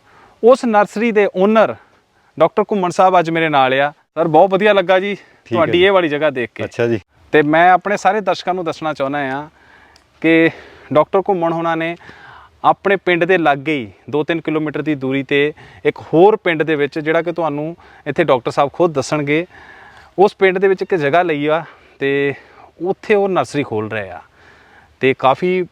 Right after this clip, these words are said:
Speaker 1: ਵੱਡੀ ਜਗ੍ਹਾ ਆ, ਬਹੁਤ ਸਾਰੇ ਇੱਥੇ ਮਤਲਬ ਕਿ ਪਲਾਂਟਸ ਉਹ ਲਗਾਉਣਗੇ।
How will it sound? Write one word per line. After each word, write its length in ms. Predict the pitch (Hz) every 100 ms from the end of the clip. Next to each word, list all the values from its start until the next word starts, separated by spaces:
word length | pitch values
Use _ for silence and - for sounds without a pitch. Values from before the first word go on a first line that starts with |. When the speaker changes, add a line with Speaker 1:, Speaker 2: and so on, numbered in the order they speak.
| _ _ -
Speaker 1:
ਵੱਡੀ 300 | 135 120 135
ਜਗ੍ਹਾ 460 | 135 139 151 135 139
ਆ, 60 | - _ _
ਬਹੁਤ 340 | 101 143 190 180
ਸਾਰੇ 420 | - 147 151 160
ਇੱਥੇ 260 | - -
ਮਤਲਬ 380 | 160 139 135 139
ਕਿ 80 | 139
ਪਲਾਂਟਸ 440 | 127 127 131 127
ਉਹ 80 | 143
ਲਗਾਉਣਗੇ। 560 | 127 117 120 139 135